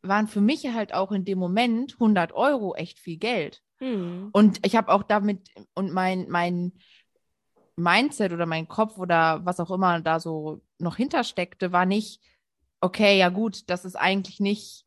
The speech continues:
Speaker 1: viel, weil die Kamera hat schon sechshundert Euro gekostet, so, weil, also
Speaker 2: <laughs> Ja.
Speaker 1: selbst die hast du damit nicht raus, ne? So,
Speaker 2: Ja.
Speaker 1: das war, dieses Bewusstsein hatte ich dafür gar nicht. Es war so,
Speaker 2: Ja.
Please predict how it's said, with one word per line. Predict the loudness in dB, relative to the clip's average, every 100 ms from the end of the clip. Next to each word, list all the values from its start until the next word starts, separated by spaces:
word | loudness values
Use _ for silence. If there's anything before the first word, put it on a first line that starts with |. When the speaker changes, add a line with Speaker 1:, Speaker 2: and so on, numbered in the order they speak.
| _
Speaker 1:
viel, | 0 4 4 4
weil | 2
die | 0
Kamera | -2 0 2 0
hat | -2
schon | -6
sechshundert | -6 -6 -4 -2
Euro | 0 0
gekostet, | -4 -2 -4 -4 -8 -4
so, | 0 0 4
weil, | 4 4 2 -2 -2
also | -2 -2
Speaker 2:
<laughs> | 0
Ja. |
Speaker 1:
selbst | 0 0 -2
die | 0
hast | 0
du | 2
damit | 2 2 -4
nicht | 0
raus, | 4 4 4
ne? | 0 2 2
So, | 2 2
Speaker 2:
Ja. | 2 0 -2
Speaker 1:
das | -2 0
war, | 2 2 2
dieses | -6 -10 -8
Bewusstsein | -8 -8 -6 -6 -4
hatte | -6 -6
ich | -2
dafür | -2 -2
gar | -2 0
nicht. | 0
Es | -2 0
war | 0
so, | 0 -4
Speaker 2:
Ja. | -6 -8